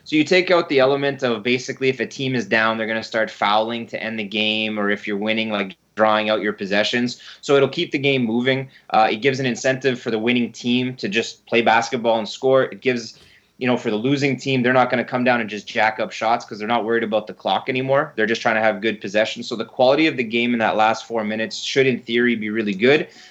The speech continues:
Uh, shot clock is still going, so it's still a twenty-four second shot clock. It's just the game clock, uh, that, that, that, uh, no longer, um, no longer is, like, sort of implemented.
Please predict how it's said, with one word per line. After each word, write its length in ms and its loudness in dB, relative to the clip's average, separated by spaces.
Uh, 260 4
shot 300 0
clock 240 4
is 100 -8
still 220 -4
going, 300 -2
so 100 -8
it's 100 -6
still 180 2
a 40 0
twenty-four 400 0
second 420 0
shot 300 2
clock. 280 2
It's 140 -10
just 220 -6
the 80 -4
game 300 -2
clock, 380 0
uh, 340 4
that, 280 -6
that, 200 -4
that, 300 -8
uh, 180 -2
no 120 -4
longer, 560 -2
um, 520 -2
no 100 0
longer 300 2
is, 220 -8
like, 140 -6
sort 160 -4
of 40 -6
implemented. 540 -6